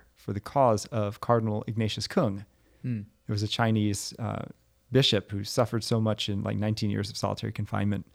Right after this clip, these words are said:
Speaker 1: and was tortured for the faith. He, he ended up not dying as a martyr,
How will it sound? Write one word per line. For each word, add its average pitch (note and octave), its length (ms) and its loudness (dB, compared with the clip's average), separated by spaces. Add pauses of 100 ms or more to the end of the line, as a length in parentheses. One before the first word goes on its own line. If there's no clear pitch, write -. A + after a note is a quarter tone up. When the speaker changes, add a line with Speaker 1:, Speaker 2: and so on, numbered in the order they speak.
(440)
Speaker 1:
and G2+ 140 -4
was G#2+ 100 -10
tortured A2 360 -2
for G#2+ 80 -6
the G2+ 80 -6
faith. G#2+ 320 0
He, A2 180 2 (100)
he B2+ 80 2
ended C3 160 8
up A#2 140 6
not B2 340 6
dying C#3+ 340 6
as E3+ 100 0
a E3 40 2
martyr, E3 420 2